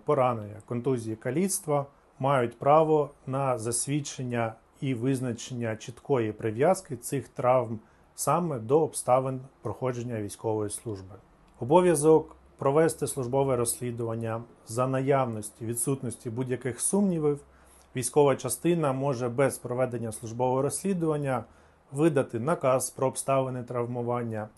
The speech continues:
і, відповідно, в цьому наказі зобов'язати відповідальну особу оформити та видати довідку про обставини отриманого поранення.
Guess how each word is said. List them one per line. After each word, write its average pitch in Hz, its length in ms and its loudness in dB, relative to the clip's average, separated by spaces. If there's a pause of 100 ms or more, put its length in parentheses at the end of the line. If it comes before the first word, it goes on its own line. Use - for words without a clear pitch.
і, 170 120 -2
відповідно, 120 540 -4
в 98 80 -12
цьому 117 300 -6
наказі 175 600 0 (440)
зобов'язати 127 1040 4 (320)
відповідальну 120 680 0
особу 170 600 -2
оформити 156 680 0
та 113 160 -8
видати 123 520 -2
довідку 139 580 -2
про 120 200 0
обставини 131 580 0
отриманого 107 520 -6
поранення. 101 580 -4